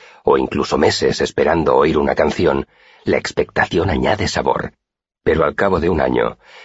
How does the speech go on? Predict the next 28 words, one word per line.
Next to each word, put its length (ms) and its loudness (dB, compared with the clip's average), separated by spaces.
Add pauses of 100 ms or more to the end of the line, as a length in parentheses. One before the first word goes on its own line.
(160)
la 100 2
emoción 320 2
empieza 460 0
a 40 2
agriarse. 600 -2 (480)
Ya 140 2
había 220 2
pasado 340 0
un 80 0
año 160 0
y 80 0
medio, 460 0 (400)
y 80 -2
la 100 0
gente 380 0
se 100 -2
moría 380 0
de 100 -2
curiosidad. 600 0 (500)
Ocasionalmente, 920 0 (320)
eso 280 0
daba 240 -2
pie 200 0
a 60 -2
discusiones, 840 -2 (100)
cuando, 340 0
por 140 0
ejemplo, 500 0